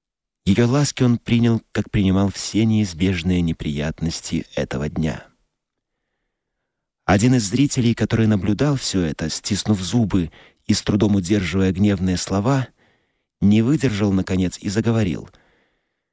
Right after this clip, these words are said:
«На вас мне, откровенно говоря, наплевать, но собак жалко.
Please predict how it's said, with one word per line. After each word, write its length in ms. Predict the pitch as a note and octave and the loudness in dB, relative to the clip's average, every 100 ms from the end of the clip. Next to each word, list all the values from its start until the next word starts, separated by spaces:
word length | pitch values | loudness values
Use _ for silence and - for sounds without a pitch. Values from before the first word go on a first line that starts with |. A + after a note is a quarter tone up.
| _ _ _ | _ _ _
«На 200 | - F2+ | 0 2
вас 240 | G#2+ A2 - | 2 2 0
мне, 400 | G#2 G#2 G2+ F2+ - | 2 2 2 -2 -6
откровенно 500 | - - G#2 G2+ F#2+ | -12 -6 -2 0 2
говоря, 280 | F#2+ F#2+ G2 | 2 2 2
наплевать, 600 | G2 F#2+ G2 A#2 A2+ - - - _ _ _ _ _ - | 0 0 0 0 -2 -6 -12 -20 _ _ _ _ _ -2
но 100 | G2 | 0
собак 320 | - G#2+ C3+ | 0 0 0
жалко. 540 | D2+ A#1+ - D2 D2 | -2 -8 -10 -12 -12